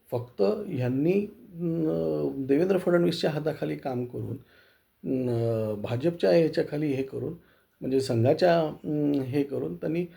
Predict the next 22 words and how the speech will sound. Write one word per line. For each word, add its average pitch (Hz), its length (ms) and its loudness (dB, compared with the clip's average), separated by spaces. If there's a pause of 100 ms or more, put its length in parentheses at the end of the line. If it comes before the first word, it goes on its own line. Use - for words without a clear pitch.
(340)
तिथे 180 200 0
क-, 185 100 -6
त्यांच्या 170 360 2
हाताखाली 180 320 0
काम 175 220 0
करतात 180 180 -2
म्हणून, 170 280 -2 (440)
अ, 165 380 2
ते 175 60 0
कर्तृत्ववान 208 640 0
नाही 302 180 0
आहेत. - 100 -2 (1600)
माझं 104 360 -2
म्हणणं 170 220 2
आहे 165 80 0
संभाजी 127 360 2
ब्रिगेडला 165 500 0
समजा, 160 220 -2
अं, 165 560 0
यांना 151 260 2
कर्तृत्ववान, 160 600 -2
अ, 151 600 -2